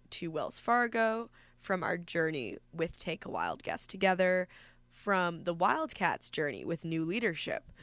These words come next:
I think we're learning that the end goal is not the point. The quest, the journey itself, is where it comes from. And I am still so mad that I can't think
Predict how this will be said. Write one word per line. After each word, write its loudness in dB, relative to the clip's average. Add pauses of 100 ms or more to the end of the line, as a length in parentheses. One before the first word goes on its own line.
(500)
I 6
think -2
we're 2
learning 0 (260)
that 4 (520)
the -4
end 0
goal 2 (120)
is -4
not 2
the -6
point. -4 (680)
The -6
quest, 0
the 0
journey 0
itself, -2 (420)
is 0 (220)
where -2
it -8
comes -12
from. -10
And -10
I -6
am -4 (300)
still -2
so 0
mad 2
that -2
I 2
can't -6
think -2